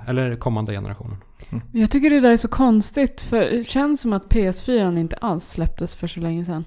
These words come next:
Speaker 2: Nej, att det är för att vi blir äldre och att år byter-, spelar mindre roll.
Speaker 3: Ja, men jag, jag hänger liksom inte med riktigt. Det känns som att, så här, jag köpte min P S fyra jätte-, okej. Min, min P S fyra Pro köpte jag ganska nyligen, men den,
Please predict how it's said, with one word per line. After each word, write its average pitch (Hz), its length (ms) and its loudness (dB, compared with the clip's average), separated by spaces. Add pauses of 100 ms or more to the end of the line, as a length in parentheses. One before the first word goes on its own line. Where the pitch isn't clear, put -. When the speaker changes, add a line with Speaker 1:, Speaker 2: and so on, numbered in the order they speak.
(140)
Speaker 2:
Nej, 120 320 -4
att - 180 -6
det 135 60 0
är 123 40 2
för 123 80 -4
att 117 60 -2
vi 120 100 2
blir 117 160 0
äldre 113 380 2
och 107 80 2
att - 320 -6
år 120 220 2
byter-, 110 240 -6
spelar 113 260 0
mindre 110 240 0
roll. 123 160 2 (140)
Speaker 3:
Ja, 262 60 -2
men 254 120 2
jag, 262 220 0
jag 240 120 0
hänger 285 300 2
liksom 262 260 0
inte 226 200 0
med 254 280 2
riktigt. 175 380 -4
Det 220 80 0
känns 240 300 -2
som 226 120 -2
att, 214 120 -4
så 220 80 -4
här, 196 40 0
jag 185 80 0
köpte - 400 0
min 185 200 0
P 180 140 0
S 160 140 -4
fyra 165 160 -4
jätte-, 160 880 -6
okej. 170 400 -2 (220)
Min, 180 380 0 (160)
min 180 360 2
P 180 220 4
S 175 140 -2 (380)
fyra 170 360 0
Pro 160 500 0
köpte 165 320 -8
jag 156 100 -4
ganska 160 220 -6
nyligen, 165 380 -8
men 170 120 -8
den, 170 220 -10